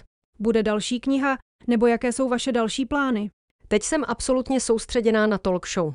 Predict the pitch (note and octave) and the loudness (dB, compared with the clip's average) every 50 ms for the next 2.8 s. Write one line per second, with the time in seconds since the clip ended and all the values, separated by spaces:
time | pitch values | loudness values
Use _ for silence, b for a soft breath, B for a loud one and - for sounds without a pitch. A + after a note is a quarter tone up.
0 | - - F3+ G3 - - A3 G3+ F#3+ F#3 F#3 F3+ F#3+ F3+ F3 - - - F#3+ - | -6 -2 -2 0 0 2 2 2 2 2 2 2 0 -2 -4 -6 -4 -4 -6 -4
1 | - - E3+ E3+ E3+ E3+ F3 - E3 G#3 - - F#3+ F#3 G3 F3 F3 E3 F3 F3+ | -4 -2 0 0 0 0 -2 0 0 -2 -2 0 0 0 0 0 0 0 -2 -4
2 | - - - F#3+ - - G#3+ F#3 G3 G3 F3+ F3 E3+ F3 E3 D#3+ | -2 -4 -6 -6 -4 -4 -2 0 0 0 0 0 0 -2 -2 -2